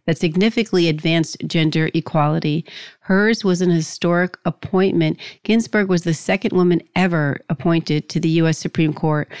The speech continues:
which was a significant achievement at a time when women's representation in top legal and government positions was minimal. This historic appointment made her a role model for many women aspiring to careers in law and public service. No one will deny that Ginsburg also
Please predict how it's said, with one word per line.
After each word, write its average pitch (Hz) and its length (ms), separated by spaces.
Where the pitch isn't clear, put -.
which 233 180
was 254 160
a 233 80
significant 240 720
achievement 233 640
at 170 120
a 180 60
time 208 340
when 180 160
women's 208 340
representation 196 840
in 165 140
top 196 360
legal 175 320
and 202 160
government 175 440
positions 156 520
was 156 240
minimal. 160 580
This 233 280
historic 185 440
appointment 170 400
made 170 160
her 165 180
a 151 140
role 175 320
model 160 300
for 170 160
many 208 280
women 160 300
aspiring 196 680
to 170 140
careers 165 480
in 160 220
law 165 260
and 190 240
public 156 300
service. - 640
No 208 240
one 165 260
will 156 100
deny 151 440
that 151 180
Ginsburg 160 500
also 165 300